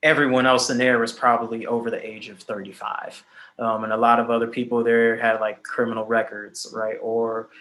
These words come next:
had just got out. And so this was sort of like m-, maybe, like, a halfway house for them, a halfway home. There were guys who were my father's age in there, you know, and so you, I also saw that perspective of just what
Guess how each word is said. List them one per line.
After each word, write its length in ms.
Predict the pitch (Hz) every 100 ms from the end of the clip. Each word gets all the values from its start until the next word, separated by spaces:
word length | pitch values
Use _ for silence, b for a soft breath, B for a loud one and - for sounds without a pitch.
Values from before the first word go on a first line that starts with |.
| B
had 160 | 120
just 180 | 113 117
got 200 | 127 113
out. 320 | 131 123 113
And 120 | 117 113
so 200 | 120 110
this 180 | 113
was 120 | 113 -
sort 220 | 117 113
of 100 | 113
like 220 | 110 107 _ -
m-, 240 | 113 113 -
maybe, 220 | 120 117 110
like, 120 | 107
a 60 |
halfway 420 | - 123 113 117 117
house 280 | 107 107
for 120 | - 110
them, 140 | 107
a 60 | 107
halfway 340 | 113 - 117
home. 340 | 117 110 110 - B B B 127
There 120 | 123
were 80 | 120
guys 340 | 120 120 -
who 80 | 120
were 140 | 117
my 120 | 113 110 -
father's 380 | 139 131 120 117
age 280 | 113 110
in 100 | 113
there, 340 | 110 110 110 113
you 140 | 123 120
know, 240 | 117 113
and 100 | 113
so 320 | - 117 113 - B B -
you, 360 | 123 123 123 -
I 60 |
also 240 | 120 120 123
saw 200 | - 123
that 140 | 117
perspective 500 | 117 110 127 113 110
of 120 | 107 -
just 220 | 110 -
what 200 | 104